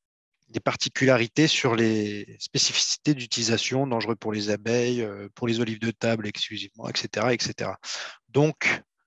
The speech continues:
euh, vous retrouverez également dans, euh, le cahier de l'oléiculteur pour les non-détenteurs du certificat, par exemple, euh, donc des explications sur les calculs,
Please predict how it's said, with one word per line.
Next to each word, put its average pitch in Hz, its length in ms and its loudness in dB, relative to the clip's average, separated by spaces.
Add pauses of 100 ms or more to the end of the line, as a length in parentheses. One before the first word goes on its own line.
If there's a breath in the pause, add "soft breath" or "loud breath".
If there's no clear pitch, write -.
(220)
euh, 113 300 4
vous 117 180 0
retrouverez 143 580 6
également 156 760 4 (160)
dans, 131 340 -2
euh, 113 460 -6
le 127 160 0
cahier 143 320 6
de 131 100 4
l'oléiculteur 135 760 4
pour 120 320 -6
les 110 380 -4
non-détenteurs 131 640 2
du 120 80 -6
certificat, - 720 -2
par 120 160 0
exemple, 117 400 -4 (600 loud breath)
euh, 123 460 2 (460)
donc 127 120 -12
des 127 160 0
explications 147 680 0
sur 156 340 0
les 127 120 4
calculs, 165 600 -2